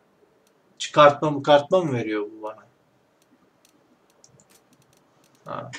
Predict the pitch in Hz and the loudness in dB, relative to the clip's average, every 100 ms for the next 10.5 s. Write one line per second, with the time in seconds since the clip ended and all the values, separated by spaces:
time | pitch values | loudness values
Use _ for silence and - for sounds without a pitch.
0 | - _ 127 - - _ _ _ _ _ | -20 _ -20 -20 -20 _ _ _ _ _
1 | _ - 180 220 135 120 120 117 117 117 | _ 4 4 4 0 -2 -2 -6 -4 -4
2 | 113 - - 113 - - - - - _ | -6 -16 -18 -20 -20 -20 -20 -20 -20 _
3 | - _ _ - - 139 139 175 202 139 | -20 _ _ -20 -10 -6 0 4 4 0
4 | 113 110 104 - 127 - 160 143 160 135 | -8 -12 -14 -10 -6 -2 0 0 0 0
5 | 151 190 135 117 - - - - 175 - | 0 -2 -4 -12 -14 -20 -20 -18 -16 -14
6 | 147 - _ - 160 185 175 - - - | -18 -20 _ -6 -4 -4 -8 -14 -20 -20
7 | - _ - - - - - - - - | -20 _ -20 -20 -20 -20 -20 -20 -20 -20
8 | - - 165 156 120 127 127 - 139 143 | -8 0 2 2 -4 -6 -8 -10 -10 -12
9 | 131 127 - - - _ - 120 - _ | -12 -14 -14 -20 -20 _ -14 -14 -14 _
10 | _ 131 131 123 101 | _ -14 -10 -8 -10